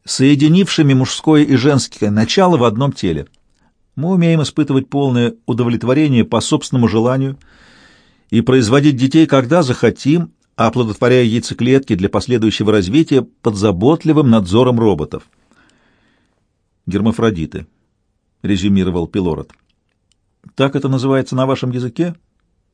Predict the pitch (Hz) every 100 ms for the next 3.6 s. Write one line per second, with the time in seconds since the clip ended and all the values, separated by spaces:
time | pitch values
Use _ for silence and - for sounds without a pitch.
0 | _ 104 98 104 98 98 107 101 104 101
1 | - 107 101 92 95 101 95 90 101 127
2 | 127 127 135 113 117 113 113 110 95 92
3 | 92 101 92 101 87 80